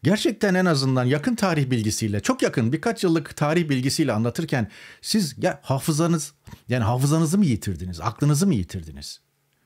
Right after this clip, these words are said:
Yani yasaları mı unuttunuz? Veya genel geçer işte belli konuları mı unuttunuz yani? Erdoğan yüzde elliyi gömdü.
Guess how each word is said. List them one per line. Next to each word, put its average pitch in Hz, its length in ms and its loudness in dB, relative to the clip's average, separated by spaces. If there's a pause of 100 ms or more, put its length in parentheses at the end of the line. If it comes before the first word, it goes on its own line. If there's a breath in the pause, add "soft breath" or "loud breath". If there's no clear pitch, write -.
(420)
Yani 113 140 0
yasaları 180 420 2
mı 135 100 4
unuttunuz? 87 680 -8 (140)
Veya 147 360 0 (380 loud breath)
genel 139 340 2
geçer 139 480 0
işte 127 300 -2
belli 143 420 0 (360 soft breath)
konuları 131 340 2
mı 165 80 2
unuttunuz 98 500 -4
yani? 71 260 -16 (1160 soft breath)
Erdoğan 180 400 2
yüzde 147 320 2
elliyi 120 280 2
gömdü. 101 400 0